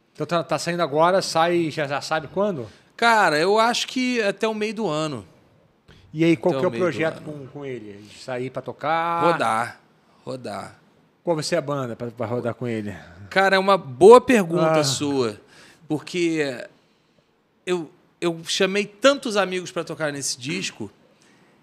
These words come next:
Speaker 2: que é difícil até montar uma banda base, cara.
Speaker 1: Vai ter que ser a
Speaker 2: Porque,
Speaker 1: galera
Speaker 2: porque
Speaker 1: que
Speaker 2: o
Speaker 1: tá mais próxima,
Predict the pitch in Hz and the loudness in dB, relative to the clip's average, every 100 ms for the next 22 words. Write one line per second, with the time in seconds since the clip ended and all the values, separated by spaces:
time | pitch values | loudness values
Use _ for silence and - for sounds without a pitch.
0 | _ _ - 160 165 160 - 190 185 185 | _ _ -4 -2 -2 -6 -8 -6 -6 -4
1 | 202 202 202 202 202 185 151 180 185 147 | -4 -4 -4 -2 -2 -2 -4 -2 -4 -2
2 | 131 143 131 110 - 101 - - - _ | -2 -2 -4 -8 -10 -10 -12 -16 -20 _
3 | 151 143 175 - 208 220 202 208 190 220 | -8 -4 -4 -2 0 2 2 2 -2 -2
4 | 226 233 - 233 233 208 202 | -4 -4 -8 -6 -4 -4 -2